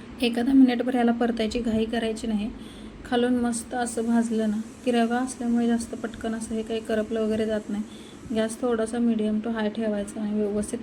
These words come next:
परतवून घ्यायचं. बघू शकता कलर किती छान आलेला आहे. आणि परत एकदा आपल्याला पाठीमागून परतवून घ्यायचा. याला तुम्हाला, अ, तेलाचा, तुपाचा सुद्धा तुम्ही इथे वापर करू शकता किंवा जसाच्या तसा सुद्धा हा डोसा आपल्याला इथे बघा किती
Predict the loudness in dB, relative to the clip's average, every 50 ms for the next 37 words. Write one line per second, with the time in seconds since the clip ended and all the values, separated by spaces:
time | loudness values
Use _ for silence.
0 | -2 0 0 0 2 2 2 2 2 2 0 0 -2 -2 0 0 0 0 -2 -4
1 | -4 -4 -4 -2 -2 0 0 0 -2 -2 -4 -2 -2 -4 -4 -6 -8 -6 -2 0
2 | 2 2 2 4 2 2 2 2 0 0 -2 -6 -8 -12 -14 -16 -16 -16 -16 -16
3 | -10 -4 -2 0 0 2 4 4 4 4 4 4 4 4 4 2 2 0 0 0
4 | 2 2 0 0 -2 -4 -4 -2 0 0 0 2 2 0 0 0 0 0 -2 -2
5 | -2 -4 -2 0 0 2 2 2 0 0 -2 -8 -14 -14 -12 -8 -6 -4 -4 -2
6 | -2 0 0 0 0 0 -2 -2 -4 -6 -10 -14 -16 -16 -16 -16 -16 -12 -4 0
7 | 2 4 4 4 2 0 0 2 2 4 4 2 2 0 -4 -6 -6 -4 -6 -6
8 | -6 -6 -6 -4 -4 -4 -4 -4 -6 -6 -6 -6 -4 -2 0 0 0 -2 -2 -4
9 | -4 -4 -6 -10 -16 -16 -16 -12 -6 -2 -2 -2 0 -2 -2 -2 0 0 0 0
10 | 0 0 -2 -4 -4 -6 -14 -16 -16 -16 -16 -16 -16 -16 -16 -16 -6 -2 0 0
11 | 2 2 0 -2 -2 -2 -4 -4 -4 -4 -4 -4 -4 -2 -2 -4 -4 -4 -4 -4
12 | -2 -2 -2 -2 -2 -2 -4 -6 -8 -6 -8 -8 -8 -6 -8 -8 -6 -8 -8 -8
13 | -8 -8 -8 -6 -6 -6 -6 -6 -6 -4